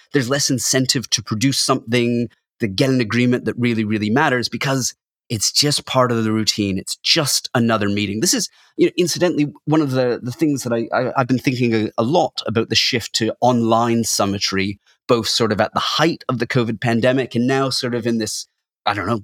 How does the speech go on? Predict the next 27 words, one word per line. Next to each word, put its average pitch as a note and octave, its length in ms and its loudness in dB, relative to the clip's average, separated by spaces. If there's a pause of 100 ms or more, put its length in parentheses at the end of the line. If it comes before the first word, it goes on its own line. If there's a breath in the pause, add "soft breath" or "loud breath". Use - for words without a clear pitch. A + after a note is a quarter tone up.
(100)
what A#2 140 4
are G2+ 40 -2
we, G2+ 100 -6
late A2+ 320 0
pandemic C3 640 2
now, B2+ 420 2 (400 soft breath)
uh, G#2+ 360 4
in A#2+ 160 -2
this C#3+ 180 2
period B2 420 0
of G#2+ 120 -2
sort A2 180 0
of, G2+ 60 -2
like, A2 160 0
hybrid C3 480 0
summitry. F#2 720 -2 (380 soft breath)
And D3 300 2 (160)
one F3+ 300 2
of F3 80 -2
the D#3 100 0
dangers C3+ 580 0
I A#2 60 0
think G#2+ 280 -2
that A#2 120 -2
we A2 140 -2
risk C3+ 760 -2
with A2 400 -2